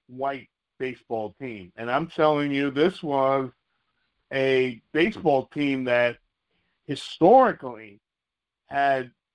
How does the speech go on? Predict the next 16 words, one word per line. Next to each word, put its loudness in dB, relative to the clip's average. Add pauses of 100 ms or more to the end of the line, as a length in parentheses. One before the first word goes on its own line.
(120)
taken -8
leadership -2
in -20
the -18
sport -12 (440)
and -2
was -2
regarded 4
as -12 (120)
absolutely -6
the -12 (140)
best 2 (280)
white -10 (260)
baseball -4
team -6
around, 0